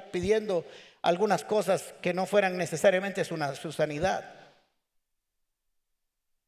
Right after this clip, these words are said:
Así que Jesús le dijo: "Levántate, toma tu lecho y vete, muévete, levántese de ahí, deje de estar pensando y culpando a los demás, deje de estar viendo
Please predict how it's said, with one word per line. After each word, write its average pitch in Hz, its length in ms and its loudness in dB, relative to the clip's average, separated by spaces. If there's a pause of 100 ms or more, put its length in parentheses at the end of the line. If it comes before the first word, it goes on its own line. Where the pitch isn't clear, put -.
(1300)
Así - 220 0
que 220 120 4
Jesús 196 280 2
le 214 100 6
dijo: 208 180 2
"Levántate, 190 580 2
toma 208 300 0
tu 175 140 -2
lecho 208 380 2
y 165 140 -4
vete, 151 680 0
muévete, 170 1040 0 (120)
levántese 254 680 2
de 226 120 0
ahí, 254 300 -2
deje 285 260 4
de 262 80 2
estar 285 320 0
pensando 262 680 -2 (220)
y 254 80 -6
culpando 285 560 2
a 277 60 4
los 254 160 2
demás, 247 360 4
deje 285 200 4
de 285 60 8
estar 285 280 0
viendo 302 420 4